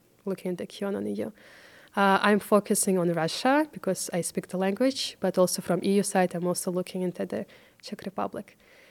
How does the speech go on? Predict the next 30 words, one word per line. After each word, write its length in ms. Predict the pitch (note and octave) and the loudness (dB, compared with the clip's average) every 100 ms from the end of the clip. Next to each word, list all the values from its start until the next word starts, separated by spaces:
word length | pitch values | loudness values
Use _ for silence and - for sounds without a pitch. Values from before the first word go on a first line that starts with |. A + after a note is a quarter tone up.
| - | -2
And 180 | G#3+ G3+ | 2 2
for 260 | - G#3 G3+ | 2 2 4
the 360 | G3+ G3 F#3+ - | 6 6 4 2
article 400 | G#3 G#3+ - G#3 | 0 0 0 2
I 40 | |
recently 400 | F#3 F#3 F#3+ F#3+ | 2 0 -4 -6
published, 420 | F3+ F#3 F#3 F#3 F#3 | -4 -2 -2 -6 -6
it's 160 | - | -6
about 320 | F3+ F3 F3 | -2 -2 -4
how 280 | - F#3+ F3+ - _ _ _ _ _ _ - | -2 -2 -2 -4 _ _ _ _ _ _ -16
Q 180 | - A#3 | 2 6
anon 180 | B3 A#3+ | 8 8
in 140 | G3+ | 6
Russia 400 | F3+ F#3+ - A3 | 4 2 2 0
is 140 | G3 | 0
very 180 | - F#3+ | 2 2
different 400 | F3+ F#3+ - F#3+ | 2 -2 -2 -4
from 160 | - F3+ | -2 -6
Q 220 | - G3 | -4 -2
anon, 260 | F#3 F3+ F3+ - - _ _ | 0 0 -2 -10 -20 _ _
uh, 320 | G3 F3 E3+ F#3 | -2 0 0 0
in 100 | G3 | -2
the 80 | G3 | 2
rest 280 | F3+ F3+ - | 2 2 0
of 120 | A3 | 2
the 80 | A#3+ | 4
world 380 | B3+ C4+ C#4 - | 6 6 4 2
when 180 | F#3+ F#3 | 2 2
it, 180 | F3+ - - - - - | 2 -2 -20 -20 -20 -12
uh, 600 | A3+ F3 F3 E3+ F3 F3+ | -4 -2 0 0 -2 -2